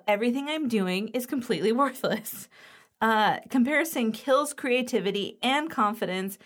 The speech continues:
in one quick blow. Um, but envy is even more dangerous because it kills joy and grows bitterness,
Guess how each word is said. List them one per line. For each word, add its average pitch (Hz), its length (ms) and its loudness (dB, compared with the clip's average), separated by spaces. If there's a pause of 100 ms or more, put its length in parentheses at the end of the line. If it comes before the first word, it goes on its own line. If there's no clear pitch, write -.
(260)
in 208 420 2
one 240 420 4 (100)
quick 220 440 0 (180)
blow. 165 580 2 (500)
Um, 202 180 2
but 240 200 0 (100)
envy 415 340 0
is 381 220 4
even 269 400 0
more 277 440 6
dangerous 214 520 0
because 220 360 0
it - 200 -2
kills 311 440 0
joy 233 560 2
and 202 240 -2
grows 208 260 -2
bitterness, 185 720 -2